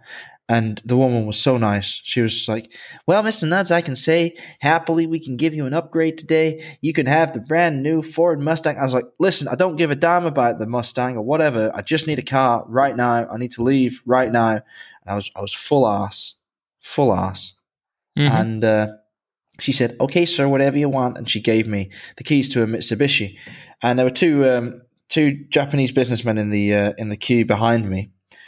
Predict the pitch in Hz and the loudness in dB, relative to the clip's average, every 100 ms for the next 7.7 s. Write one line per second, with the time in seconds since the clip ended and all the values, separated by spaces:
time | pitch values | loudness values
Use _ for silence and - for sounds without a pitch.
0 | - _ - 104 104 - 131 139 120 117 | -20 _ -4 -2 -2 -4 0 0 2 2
1 | 117 113 - 113 - - - 104 - _ | 2 -2 0 0 0 -10 -4 -4 -6 _
2 | _ 120 110 104 104 - 101 107 101 - | _ 0 2 2 0 -2 0 2 0 -4
3 | - 95 95 95 101 - - 117 101 98 | -12 -6 -4 -4 -6 -10 0 2 2 2
4 | 98 - _ - - - - - 113 110 | 0 -2 _ -20 -18 -20 -20 -4 -2 0
5 | 113 123 139 147 151 139 - 131 131 - | 0 0 2 2 2 2 2 2 2 2
6 | 110 110 - - - 110 107 107 _ _ | 2 2 -2 -8 0 2 0 -4 _ _
7 | - 107 110 101 - 95 - | -12 -2 0 2 2 -2 -2